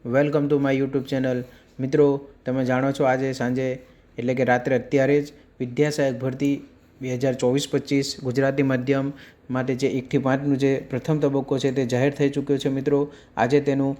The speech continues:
ફાઇનલ મેરિટ લિસ્ટ પણ જાહેર થઈ ચૂક્યું છે. આપણે તેના વિશે ચર્ચા કરીશું અને <clears throat> મેરિટ કેટલા સુધી અટકેલું છે તેની પણ વાત કરીશું મિત્રો. તો વિગતવાર આપણે તેની ચર્ચા કરીએ. તો એકવાર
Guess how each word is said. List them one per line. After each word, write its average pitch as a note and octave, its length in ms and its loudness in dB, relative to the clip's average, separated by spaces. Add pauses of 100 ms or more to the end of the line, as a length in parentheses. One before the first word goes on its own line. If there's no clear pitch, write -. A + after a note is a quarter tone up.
(160)
ફાઇનલ C3+ 480 0
મેરિટ C#3 320 0
લિસ્ટ C#3 320 -2 (160)
પણ B2+ 260 -4
જાહેર C3 140 2
થઈ C3+ 180 2
ચૂક્યું C3+ 340 0
છે. D3 60 6
આપણે B2+ 260 0
તેના B2+ 260 0
વિશે C3 160 -4
ચર્ચા C#3 400 0
કરીશું D3 340 -2 (300)
અને C3 260 2 (480)
<clears throat> F3+ 420 0
મેરિટ D3 320 2
કેટલા D3 280 0
સુધી C#3+ 240 0
અટકેલું C#3 300 -2
છે C3+ 200 -2
તેની C3+ 200 0
પણ C#3 200 2
વાત C#3 180 -2
કરીશું C#3 320 2
મિત્રો. C#3 260 -2 (280)
તો C3 180 0
વિગતવાર C#3+ 400 2
આપણે C#3 300 0
તેની D#3 260 -2 (240)
ચર્ચા C3 400 2
કરીએ. C3+ 300 2
તો B2+ 220 -2
એકવાર C#3+ 340 2